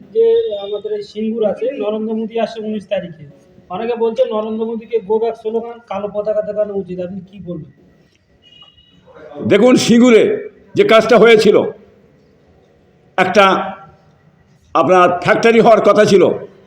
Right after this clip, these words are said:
Speaker 2: তাকে তো জাহান্নামে পেঠিয়ে দিলে আমার এই মমতা ব্যানার্জি সাহেব, বিরাট এক ক্ষতি করে দিলে। এই সিঙ্গুরে আসছে নরেন্দ্র মোদী আসছেন, উনি এসে কি করবেন? উনি এসে বলবেন, "এইসব করে দেবো আমি,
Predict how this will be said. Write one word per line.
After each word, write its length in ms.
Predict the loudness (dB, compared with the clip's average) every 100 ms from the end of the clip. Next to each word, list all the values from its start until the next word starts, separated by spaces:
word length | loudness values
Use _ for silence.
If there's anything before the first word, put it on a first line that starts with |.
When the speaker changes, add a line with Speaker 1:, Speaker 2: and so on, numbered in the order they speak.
| _ _ _ _ -20 -18 -6 -2
Speaker 2:
তাকে 140 | 4
তো 160 | 4 6
জাহান্নামে 480 | 6 6 6 4 4
পেঠিয়ে 260 | 4 4 4
দিলে 420 | 6 6 2 -6 -16 -20 -20 _ -2
আমার 180 | 2 4
এই 60 | 6
মমতা 360 | 4 4 4
ব্যানার্জি 420 | 4 4 4 4
সাহেব, 260 | 4 4 2 -4 -14 _ _ _ _ _ _ _ 2
বিরাট 220 | 6 6
এক 140 | 4
ক্ষতি 240 | 4 4 6
করে 160 | 4
দিলে। 320 | 4 4 2 -2 -20 -20 _ _ _ _ _ _ 4
এই 160 | 4
সিঙ্গুরে 380 | 4 4 6 6
আসছে 460 | 4 2 4 4 2 -4 -10 -12 -14 -2
নরেন্দ্র 460 | 2 6 6 6 6
মোদী 240 | 6 6
আসছেন, 360 | 4 2 -2 -4 -6 -20 -20 -20 -20 -20 -20 -2
উনি 160 | 4 6
এসে 180 | 6 4
কি 120 | 4
করবেন? 380 | 4 6 4 2 -2 -16 -20 _ _ _ _ _ _ 2
উনি 160 | 4 6
এসে 180 | 6 6
বলবেন, 280 | 6 6
"এইসব 240 | 4 4 4
করে 220 | 6 6
দেবো 160 | 6 6
আমি, 180 | 4